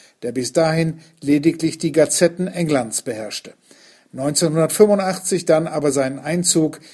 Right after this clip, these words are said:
in die Sportberichterstattung des europäischen Festlandes fand. Denn die Phänomene des Hooliganismen waren keinesfalls auf die Insel beschränkt. Diese neue Gefahr für den deutschen Fußball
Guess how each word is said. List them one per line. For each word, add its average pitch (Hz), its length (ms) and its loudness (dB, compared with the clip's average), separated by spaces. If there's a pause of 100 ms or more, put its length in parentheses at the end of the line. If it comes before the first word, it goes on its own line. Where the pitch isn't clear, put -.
(120)
in 131 120 -12
die 123 100 -6
Sportberichterstattung 147 1300 0 (280)
des 143 140 -4
europäischen 160 760 2
Festlandes 120 760 -2
fand. - 400 -10 (580)
Denn 135 380 0
die 160 100 -2
Phänomene 185 640 0
des 147 320 -2
Hooliganismen 190 840 4 (240)
waren 147 440 2
keinesfalls 165 840 2
auf 139 280 -2
die 160 200 -6
Insel 131 420 -2
beschränkt. 113 640 -10 (600)
Diese 170 320 4
neue 196 340 6
Gefahr 190 460 2
für 156 120 -2
den 143 160 -2
deutschen 170 360 2
Fußball 156 580 0